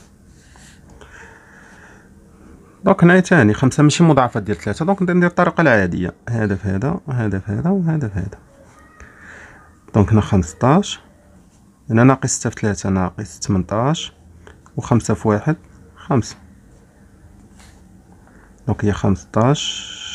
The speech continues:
تمنتاش هي الكبيرة، يعني ناقص، وتمنتاش نقص منها خمستاش هي تلتاش. دونك هذا هو غير قابل للاختزال،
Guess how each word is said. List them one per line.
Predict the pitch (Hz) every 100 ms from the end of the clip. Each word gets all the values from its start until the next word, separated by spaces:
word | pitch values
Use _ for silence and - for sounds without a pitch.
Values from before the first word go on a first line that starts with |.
| - - - -
تمنتاش | 139 139 127
هي | 147
الكبيرة، | - 95 92
يعني | 90 87 92
ناقص، | 98 95 165 - -
وتمنتاش | 147 - 131 123 120 -
نقص | 117 - -
منها | 110
خمستاش | 101 107 95 - 147 -
هي | 117 143 170 - - - - - - - - - - - - - - - - - - - - - - - - - - -
تلتاش. | - 120 - - - - - - -
دونك | 101 95 98
هذا | 101
هو | 107 123 160 - - - - - - - - - - - - - - -
غير | 113 147
قابل | - 135 117
للاختزال، | 101 - 104 87 87